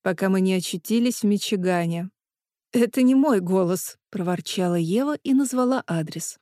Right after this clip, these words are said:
На небольшом экране появилась голографическая картина, на которой мерцал красным цветом кратчайший маршрут.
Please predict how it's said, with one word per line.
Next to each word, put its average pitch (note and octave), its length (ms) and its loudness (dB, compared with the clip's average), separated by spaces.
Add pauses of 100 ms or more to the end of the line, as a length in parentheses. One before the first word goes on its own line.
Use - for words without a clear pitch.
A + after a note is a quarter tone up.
(320)
На G#3+ 140 0
небольшом A#3 560 2
экране C#4 400 0
появилась A3 480 0
голографическая G3+ 920 -2
картина, G3 720 -2
на B3 140 2
которой D4 360 0
мерцал B3 520 0
красным F3 520 -2
цветом B3+ 500 -4
кратчайший G3 720 -4
маршрут. E3 480 -6